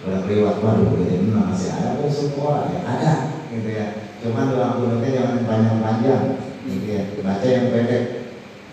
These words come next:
Atau orang, "Mang, saya mah yang empat mah sholat, cuman kalau subuh orang." Emang apa kalau bisa lo mandi ini? Gitu ya. Gara-gara yang sunnah apa, jadi fardunya ditinggalin, baca yang dikit.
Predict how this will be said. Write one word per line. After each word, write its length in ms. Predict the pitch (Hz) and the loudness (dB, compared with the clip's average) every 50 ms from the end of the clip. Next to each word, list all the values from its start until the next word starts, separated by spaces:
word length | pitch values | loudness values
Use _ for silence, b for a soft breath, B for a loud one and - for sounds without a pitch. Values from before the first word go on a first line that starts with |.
| - - - - - - - - - | -20 -20 -20 -20 -20 -20 -16 -10 -6
Atau 320 | 185 190 190 190 - - | -4 -2 0 0 0 0
orang, 160 | - - - - - - - - - - | 0 -2 -4 -4 -6 -8 -10 -12 -12 -10
"Mang, 160 | 110 113 113 | -8 -6 -6
saya 240 | 113 - 110 - 95 | -6 -4 -6 -6 -4
mah 80 | 110 | -4
yang 320 | 113 110 107 98 95 92 92 | -4 -4 -4 -4 -4 -4 -4
empat 240 | 95 92 95 - 113 | -6 -6 -6 -6 -6
mah 80 | 123 | -6
sholat, 400 | - - - 208 - - 110 110 | -6 -6 -6 -4 -4 -4 -4 -4
cuman 240 | 107 98 95 98 101 | -4 -4 -4 -4 -4
kalau 240 | - - 101 98 95 | -4 -4 -4 -4 -4
subuh 320 | - 85 85 - 101 101 92 113 | -6 -6 -8 -6 -6 -6 -4 -4
orang." 260 | 120 120 120 120 117 - - - - - 95 | -4 -4 -4 -4 -6 -8 -12 -14 -14 -14 -10
Emang 240 | 107 123 120 117 113 | -8 -6 -6 -4 -6
apa 160 | 95 - - - - | -6 -6 -8 -8 -8
kalau 240 | 95 98 98 101 | -6 -6 -6 -6
bisa 240 | 95 95 104 101 101 | -6 -6 -6 -6 -4
lo 160 | 104 101 98 | -4 -4 -4
mandi 320 | 98 98 95 95 92 92 95 | -4 -4 -4 -4 -4 -6 -4
ini? 400 | - - - - - 98 92 98 | -4 -4 -6 -6 -6 -6 -8 -6
Gitu 160 | 110 123 135 | -2 2 2
ya. 180 | 131 123 110 113 113 110 107 104 104 98 98 | 2 4 2 2 0 0 0 -2 -2 -2 -2
Gara-gara 400 | 101 104 101 101 98 - - 101 95 95 | -2 -2 -2 -2 -2 -2 -2 -4 -4 -4
yang 160 | - - - | -4 -6 -6
sunnah 300 | - - 95 98 95 - - - | -6 -8 -8 -8 -8 -8 -8 -8
apa, 320 | - - - - 117 117 | -8 -8 -8 -8 -8 -8
jadi 560 | 107 101 107 104 - 127 - - - - - - - | -6 -6 -6 -6 -4 -4 -4 -4 -6 -8 -12 -12 -12
fardunya 460 | - 110 101 101 101 101 101 107 117 117 113 | -8 -6 -6 -6 -4 -4 -4 -4 -4 -4 -4
ditinggalin, 560 | 113 113 110 107 107 113 113 - 127 127 123 113 | -4 -4 -4 -4 -4 -2 -2 -2 0 -2 -2 0
baca 280 | 113 113 113 - - 120 | 0 0 0 0 0 0
yang 160 | 123 120 117 | 0 0 0
dikit. 640 | 113 113 110 110 139 147 143 139 - - - - - | -2 -2 -2 -2 0 0 0 0 0 -4 -8 -10 -10